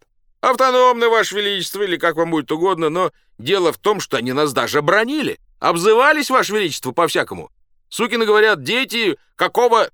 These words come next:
Виноват, Ваше Величество, не могу повторить, вы тут делаете? На кой, говорят, вас сюда принесло? Век бы вас, сволочей, не видать.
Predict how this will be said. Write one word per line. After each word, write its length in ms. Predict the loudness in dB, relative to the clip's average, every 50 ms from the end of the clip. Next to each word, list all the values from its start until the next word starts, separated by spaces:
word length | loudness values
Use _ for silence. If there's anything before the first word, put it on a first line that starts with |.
| _
Виноват, 320 | -8 -6 -2 -2 -2 -2 -4
Ваше 240 | -4 -6 -6 -6 -8
Величество, 440 | -8 -8 -8 -8 -8 -6 -6 -6
не 260 | -8 -10 -12 -12 -10 -8
могу 220 | -8 -8 -10 -12
повторить, 440 | -12 -8 -4 -4 -2 -2 -4 -4 -4
вы 140 | -2 -2 -2
тут 220 | -2 -4 -4 -4
делаете? 760 | -4 0 0 2 2 2 2 0 0 -2 -4 -4 -4 -4 -4 _ _ _ _ _ _ _ _ -2
На 140 | -2 -2
кой, 280 | -2 0 2 4 4 4
говорят, 340 | 4 2 2 4 2 2 2
вас 180 | 0 -2 -2
сюда 220 | -2 0 0 0 0
принесло? 720 | -2 -2 -2 -2 -2 -4 -4 -2 2 2 2 2 2 -2 _ _ _ _ _
Век 220 | -2 0 0 0 2
бы 120 | 0 2
вас, 200 | 2 2 0 0
сволочей, 500 | 0 0 0 0 0 0 0 -2 -2 -2
не 160 | -2 -2 -2
видать. 600 | 0 0 0 0 2 4 4 4 4 2 -2 -6